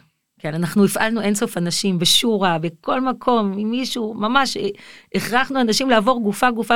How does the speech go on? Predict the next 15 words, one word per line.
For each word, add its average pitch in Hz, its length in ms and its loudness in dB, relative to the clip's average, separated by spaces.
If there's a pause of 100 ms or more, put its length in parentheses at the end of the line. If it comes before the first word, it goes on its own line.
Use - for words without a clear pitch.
ולחפש 196 480 -4 (320)
אם, 196 140 0 (100)
אם 196 160 0
בועז 175 280 0
נמצא 165 300 -4
שם, 151 300 -6
בכזאת, 185 400 -4
ממש 202 300 -4
הם 196 100 -2
עברו 190 280 -4
וחיפשו 247 400 -6
אותו 233 240 -4
שם 160 280 -4
בתוך 180 360 -6
ה-, 160 280 0